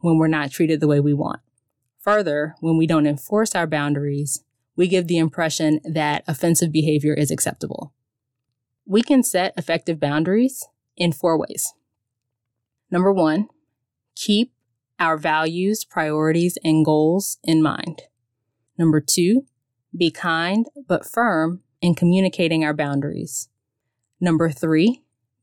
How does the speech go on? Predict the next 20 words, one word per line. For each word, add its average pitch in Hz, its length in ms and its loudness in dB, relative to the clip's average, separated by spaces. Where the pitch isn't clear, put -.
be 175 140 2
brief 160 600 0
and 165 500 -2
don't 185 280 -2
offer 165 340 0
extensive 160 600 -2
explanations 156 1120 0
for 156 140 0
our 151 80 0
boundaries. 147 720 -4
And 175 120 0
number 160 220 2
four, 160 560 2
actually 180 480 0
enforce 180 500 0
our 160 140 0
boundaries 147 680 -2
when 156 180 4
they're 143 140 4
breached. - 580 -8